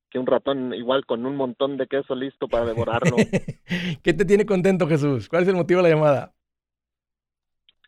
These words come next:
Speaker 1: Pues mira, me tiene contento que, que, antes que nada, gracias a Dios que, y a mi familia, a mi esposa,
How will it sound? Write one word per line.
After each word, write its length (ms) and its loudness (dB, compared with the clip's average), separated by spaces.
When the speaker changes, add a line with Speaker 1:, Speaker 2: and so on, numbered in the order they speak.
Speaker 1:
Pues 220 -6
mira, 200 -2
me 140 -4
tiene 280 -4
contento 480 -6
que, 380 -6
que, 300 -8
antes 300 -10
que 100 -6
nada, 400 -4
gracias 360 -2
a 80 -4
Dios 300 -4
que, 300 -8
y 120 -2
a 60 2
mi 120 -4
familia, 580 -4
a 120 -14
mi 100 -12
esposa, 540 -6